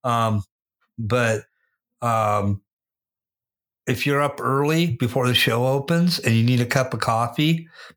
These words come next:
come on over. Just find me. We're usually over by the restrooms. And, uh, sit down and have a cup of coffee, a cup of coffee with us. Um, Rusty and I do that uh, all three days of the show and always have a good time. We always get to see old friends, and we always meet and, uh, and make a new one every year.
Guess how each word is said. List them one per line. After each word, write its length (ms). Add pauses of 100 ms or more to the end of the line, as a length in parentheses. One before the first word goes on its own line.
(200)
come 220
on 100
over. 280
Just 240
find 260
me. 80
We're 220
usually 280
over 220
by 240
the 60
restrooms. 640 (500)
And, 300
uh, 380 (180)
sit 160
down 160
and 80
have 100
a 40
cup 200
of 60
coffee, 360
a 120
cup 280
of 120
coffee 420
with 300
us. 400 (440)
Um, 300
Rusty 280
and 60
I 120
do 200
that 380 (480)
uh, 260
all 160
three 220
days 220
of 100
the 80
show 280
and 100
always 220
have 160
a 80
good 180
time. 260 (280)
We 120
always 160
get 140
to 60
see 180
old 240
friends, 300
and 120
we 140
always 420
meet 160
and, 300
uh, 260
and 200
make 220
a 40
new 180
one 220
every 320
year. 280